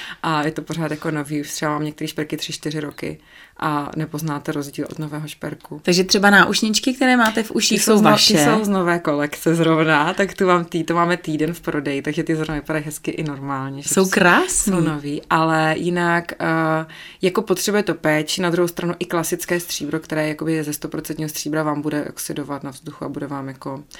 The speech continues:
Speaker 1: nějak pracovat. A právě my proto dáváme třeba do balení i ty čistící ubrousky, aby si to zákaznice ideálně jednou za čas i vyčistily.
Speaker 2: A,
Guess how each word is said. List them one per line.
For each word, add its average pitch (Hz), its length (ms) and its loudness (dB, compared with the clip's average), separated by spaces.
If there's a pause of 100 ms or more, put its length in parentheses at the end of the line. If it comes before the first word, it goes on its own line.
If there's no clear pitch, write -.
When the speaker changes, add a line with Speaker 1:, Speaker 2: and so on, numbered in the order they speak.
(200)
Speaker 1:
nějak 156 200 -2
pracovat. 156 420 -4
A 160 40 -8
právě 170 180 0
my 165 100 2
proto 165 300 -2
dáváme 156 280 2
třeba 160 160 -4
do 147 100 -2
balení 151 400 -2
i 156 40 -6
ty 156 120 -4
čistící - 440 -6
ubrousky, 147 400 -8
aby 151 120 -6
si 165 100 -10
to 156 160 -6 (280)
zákaznice 156 540 -6
ideálně 147 460 -2
jednou 147 180 -6
za 139 100 -10
čas - 280 -10
i 147 40 -10
vyčistily. 147 720 -12 (400)
Speaker 2:
A, 160 360 0